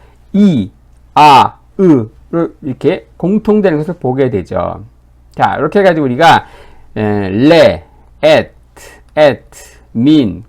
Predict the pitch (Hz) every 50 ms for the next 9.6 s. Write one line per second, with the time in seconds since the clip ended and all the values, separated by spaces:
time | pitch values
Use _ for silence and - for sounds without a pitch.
0 | _ _ - - - 214 226 220 214 208 196 180 190 180 160 120 107 107 113 110
1 | - 156 175 330 - - - _ _ - - 143 156 170 190 196 185 156 - -
2 | 151 131 107 90 - 143 139 143 147 147 147 131 120 110 107 110 110 196 220 262
3 | 277 294 - 160 143 135 131 135 - - - 143 139 139 120 104 - 87 85 90
4 | 117 - - 190 175 131 117 113 - - 220 240 247 262 254 240 220 220 190 165
5 | 156 160 151 - 123 104 95 - - - - - - - - - 139 196 247 233
6 | 226 - - 262 269 262 220 - 269 233 170 139 113 117 117 135 147 160 147 123
7 | 113 113 - 160 160 139 117 117 120 135 123 - 160 156 151 - - 196 143 131
8 | 131 135 135 131 - - 160 143 131 151 - - - - - 190 185 190 175 160
9 | 143 135 123 117 127 160 156 139 113 95 -